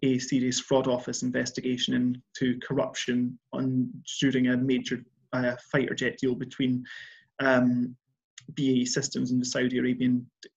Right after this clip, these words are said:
uh, government. Um, and we challenged that in the High Court and won, only for it to be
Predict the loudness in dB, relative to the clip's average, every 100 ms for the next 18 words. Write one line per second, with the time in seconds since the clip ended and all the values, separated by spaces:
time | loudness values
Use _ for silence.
0 | -4 0 2 2 2 -6 -12 _ _ -20
1 | -20 _ 0 4 6 6 6 6 8 8
2 | 8 8 8 4 2 0 4 4 6 6
3 | 6 4 2 -2 -2 2 2 2 0 0
4 | 0 0 -6 -12 _ _ 4 6 8 6
5 | 4 2 0 0 0